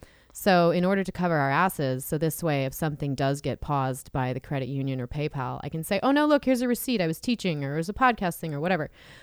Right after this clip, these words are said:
But I don't, I don't want people to send me money on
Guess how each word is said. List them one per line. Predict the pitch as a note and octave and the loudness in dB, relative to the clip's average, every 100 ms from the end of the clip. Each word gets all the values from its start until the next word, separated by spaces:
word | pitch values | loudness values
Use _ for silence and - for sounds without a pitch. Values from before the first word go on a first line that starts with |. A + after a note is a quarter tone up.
| - | -8
But | - G3 | -2 4
I | G#3+ | 6
don't, | C#4+ C#4 - | 6 4 0
I | E3 G3 | 2 4
don't | A#3 F#3 | 2 2
want | F#3 A3 A#3 | 2 2 0
people | - G#3+ G3+ | -4 -6 -4
to | F#3+ - | -6 -6
send | - F3+ | -2 0
me | F3 D#3 | 0 0
money | D3 F#3+ E3 C#3 C#3 - _ _ _ _ | 0 0 -2 -4 -8 -14 _ _ _ _
on | - D#3+ D#3+ D3+ | 0 0 2 -2